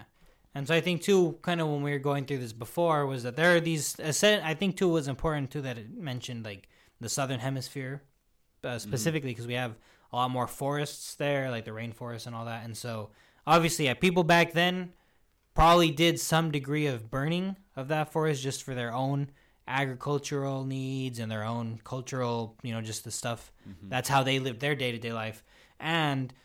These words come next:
Speaker 1: so ha-, being able to find that smoke essentially in the ice core helps us characterize, yeah, that human influence on what would have previously been, like, pre-industrial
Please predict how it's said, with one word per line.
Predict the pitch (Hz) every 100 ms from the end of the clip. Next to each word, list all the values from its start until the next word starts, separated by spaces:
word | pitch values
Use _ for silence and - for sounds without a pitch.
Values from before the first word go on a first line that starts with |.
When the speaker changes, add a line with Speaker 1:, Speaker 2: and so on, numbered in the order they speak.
| _
Speaker 1:
so | - 160 147 139 127
ha-, | 156
being | 175 180 180
able | 175 180 175
to | 160
find | 135 180 190 185 151
that | 156 147
smoke | - - - 170 202 160 - - - _ -
essentially | 135 - 143 135 139 135
in | 131 147 165 156 151 - _ -
the | 131
ice | 160 196
core | - 147 135 123 - _ _ _
helps | 196 208 208 175
us | 156 147
characterize, | - 156 151 143 139 131 123 123 117 - - _ -
yeah, | 123 104
that | 110 110
human | 151 131 120
influence | 120 - 120 110 104
on | 117 117 113 104 - _ _
what | 127 127 120
would | 131
have | 123
previously | - 147 131 127 120
been, | 113 113
like, | 104 98
pre-industrial | - 120 107 107 - - 113 107 101 104